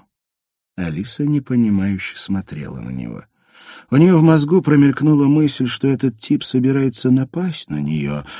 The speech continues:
но она быстро прогнала ее прочь. Юхан вот-вот придет, да и к тому же они находятся в общественном месте.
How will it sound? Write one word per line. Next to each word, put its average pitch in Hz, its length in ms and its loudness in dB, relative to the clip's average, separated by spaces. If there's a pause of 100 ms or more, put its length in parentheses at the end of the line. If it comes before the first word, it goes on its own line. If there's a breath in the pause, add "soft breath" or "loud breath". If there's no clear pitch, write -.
(140 loud breath)
но 92 140 0
она 92 180 0
быстро 95 400 -6
прогнала 98 440 -4
ее 98 320 -4
прочь. - 580 -18 (260)
Юхан 202 480 4
вот-вот 127 460 0
придет, 95 460 0
да 131 100 0
и 131 80 0
к - 80 -10
тому 117 260 0
же 98 140 -4
они 92 260 0
находятся 69 560 -10
в 69 60 -12
общественном 120 680 -8
месте. - 560 -8